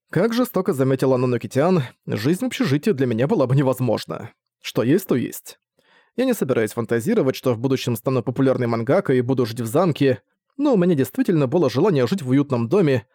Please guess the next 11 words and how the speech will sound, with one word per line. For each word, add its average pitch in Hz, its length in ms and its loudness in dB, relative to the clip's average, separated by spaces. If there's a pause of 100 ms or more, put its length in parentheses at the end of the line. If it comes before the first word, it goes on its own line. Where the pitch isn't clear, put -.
(360)
На 123 200 0
данный 254 280 2
момент, 185 340 2
к - 60 -18
сожалению, 139 560 0
дом 196 240 0
семьи 143 240 0
Сангоку 156 440 -2
таковым 135 380 0
не 120 80 2
являлся, 131 600 0